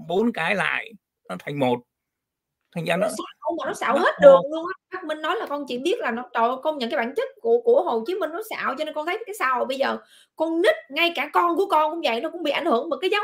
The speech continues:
Speaker 2: dục ở trong Việt Nam ra, con cũng đau đầu
Speaker 1: Chắc
Speaker 2: luôn á.
Speaker 1: chắn là vậy rồi. Có hai cái. Đối với Hồ Chí,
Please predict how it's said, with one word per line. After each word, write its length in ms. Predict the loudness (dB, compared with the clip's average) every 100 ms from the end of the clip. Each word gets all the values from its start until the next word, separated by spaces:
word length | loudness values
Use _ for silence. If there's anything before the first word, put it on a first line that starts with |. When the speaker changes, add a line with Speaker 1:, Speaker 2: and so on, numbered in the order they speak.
| 2
Speaker 2:
dục 100 | 0
ở 80 | -2
trong 140 | -6 -8
Việt 120 | -8
Nam 220 | -8 -6
ra, 220 | -6 -6 -8
con 160 | -12
cũng 140 | -10 -6
đau 240 | -2 0
đầu 180 | 2 4
Speaker 1:
Chắc 100 | 2
Speaker 2:
luôn 100 | 0
á. 40 |
Speaker 1:
chắn 100 | -4 -4 -4
là 60 | -4
vậy 120 | -4
rồi. 320 | 0 0 -2 -6 _ -4
Có 100 | -2
hai 220 | 0 0
cái. 340 | 2 2 2 -2 _ _ _ _ _ _ _ _ _ _ _ _ -8
Đối 200 | -2 -2
với 100 | 0
Hồ 120 | -4
Chí, 80 | -6